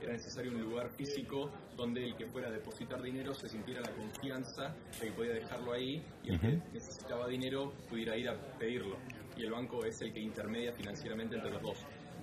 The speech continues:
Speaker 1: Creo que la tecnología cambia eso. Sin embargo, en Argentina y en el resto de Latinoamérica todavía vivimos, eh, fuera del mundo porque grandes partes de la población, más del cincuenta por ciento en Argentina, más del sesenta por ciento en México,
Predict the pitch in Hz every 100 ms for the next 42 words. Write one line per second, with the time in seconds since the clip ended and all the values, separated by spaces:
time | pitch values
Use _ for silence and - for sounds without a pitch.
0 | - - 123 120 117 120 117 - 139 139
1 | 123 117 107 104 - - - - - 117
2 | 123 131 120 - - - - 123 117 123
3 | 120 156 151 151 156 143 - 117 110 107
4 | 107 131 - 117 107 110 117 123 127 120
5 | 107 113 120 113 113 127 127 127 - -
6 | - - - 110 107 101 101 - - -
7 | - - - 117 170 151 147 135 113 113
8 | 131 135 131 139 - 101 - 107 104 -
9 | - - - 123 113 135 143 143 123 127
10 | 117 107 107 107 107 107 - 131 131 -
11 | 165 - 127 117 120 113 123 113 113 123
12 | 110 110 110 135 120 113 110 - 113 123
13 | 113 - 120 113 110 120 123 - 104 113